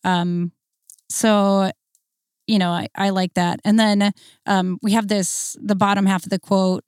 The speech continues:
you know, when we talk about Pharisees, right? And if you're kind of new to listening to this kind of genre, a Pharisee is just somebody who was in the, in the time of Jesus, somebody who was just really part, they were like a,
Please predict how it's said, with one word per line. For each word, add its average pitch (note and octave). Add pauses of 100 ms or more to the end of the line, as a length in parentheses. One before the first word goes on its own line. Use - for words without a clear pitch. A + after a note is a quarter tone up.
(120)
you G3
know, F3+
when F#3
we F#3
talk G#3
about B3
Pharisees, F3
right? F3+
And F3+
if F3+
you're F3+ (400)
kind C#4
of B3
new A#3+
to A3+
listening G#3+
to G#3
this F#3+
kind F#3+
of F#3
genre, F#3
a F#3
Pharisee G#3+
is F3
just -
somebody G3
who F3+
was - (100)
in G3
the, F#3
in F#3+
the F3+
time F#3+
of G3
Jesus, E3
somebody F3+
who F3
was E3
just -
really G3 (720)
part, G3+ (220)
they A3
were A3+
like G3+
a, E3+